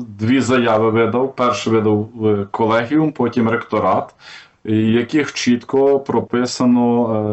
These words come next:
е, те, що сталося і чому вони так, а не інакше повелися.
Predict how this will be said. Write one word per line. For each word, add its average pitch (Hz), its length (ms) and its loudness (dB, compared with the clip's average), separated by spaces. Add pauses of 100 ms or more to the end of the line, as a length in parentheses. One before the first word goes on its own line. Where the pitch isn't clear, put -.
(500)
е, - 60 -14 (600)
те, 139 340 0 (340)
що 135 440 -4
сталося 147 640 0
і 127 120 -2
чому 127 280 0
вони 123 220 2
так, 123 320 -4
а 117 40 -2
не 113 120 0
інакше 120 300 -4
повелися. 98 540 -4